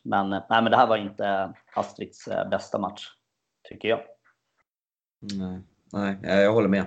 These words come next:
Speaker 2: Det, och jag håller också med Tony att, eh, han förändrade ju verkligen matchbilden mot A I K. Det, det, det hände något när han kom in. Eh, men, eh,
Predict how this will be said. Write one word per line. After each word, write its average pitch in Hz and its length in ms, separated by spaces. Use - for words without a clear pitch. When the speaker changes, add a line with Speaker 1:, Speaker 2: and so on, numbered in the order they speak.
Speaker 2:
Det, 92 420
och 87 400
jag 95 80
håller 95 160
också 95 200
med 85 140
Tony 87 260
att, 82 180
eh, 85 180
han 92 200
förändrade 95 460
ju 65 60
verkligen 64 360
matchbilden - 440
mot 82 160
A 85 140
I 78 40
K. - 240
Det, - 260
det, 82 320
det - 60
hände 85 360
något 80 220
när - 80
han 82 120
kom 87 160
in. - 220
Eh, 87 380
men, 92 340
eh, 92 160